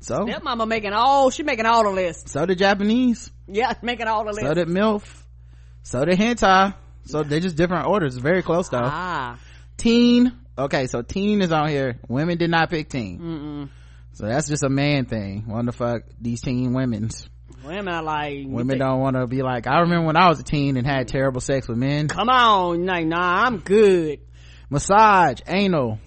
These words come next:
Speaker 1: Asian, Fortnite, trans. Trans made it onto men's favorite, not women's. Uh, big ass and ebony,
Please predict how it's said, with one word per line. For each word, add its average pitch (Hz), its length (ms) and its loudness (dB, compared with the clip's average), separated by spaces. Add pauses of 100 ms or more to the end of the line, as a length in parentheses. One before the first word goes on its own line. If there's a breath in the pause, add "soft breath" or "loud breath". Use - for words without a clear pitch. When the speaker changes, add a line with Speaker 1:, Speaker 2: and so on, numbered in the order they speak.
(540 soft breath)
Speaker 1:
Asian, 160 460 0
Fortnite, 151 680 -2
trans. 220 840 -2 (840 soft breath)
Trans 202 500 -2
made 190 240 0
it 185 200 -2
onto 160 600 -2
men's 180 380 -2
favorite, 139 440 -4
not 151 400 -4
women's. 143 300 -6 (920 soft breath)
Uh, 151 380 4
big 185 360 4
ass 175 420 2
and 160 180 -4
ebony, 120 480 -4